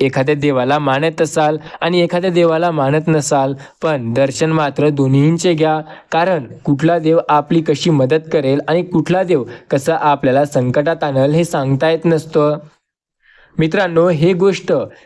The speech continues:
हे सर्वात मोठी चूक आहे जे बरेच लोक करतात.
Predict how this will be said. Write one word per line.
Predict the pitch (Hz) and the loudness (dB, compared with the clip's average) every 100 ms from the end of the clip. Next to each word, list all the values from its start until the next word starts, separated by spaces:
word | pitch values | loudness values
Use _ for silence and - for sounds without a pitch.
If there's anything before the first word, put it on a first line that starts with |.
| _ | _
हे | 156 | -2
सर्वात | 156 151 147 160 160 | 0 0 0 0 0
मोठी | 143 165 | 0 0
चूक | 165 175 170 160 | -2 0 0 0
आहे | 135 | 0
जे | 139 175 | 0 0
बरेच | 151 160 160 | 2 0 0
लोक | 170 165 | -2 0
करतात. | 165 160 151 151 | -2 -2 -2 -2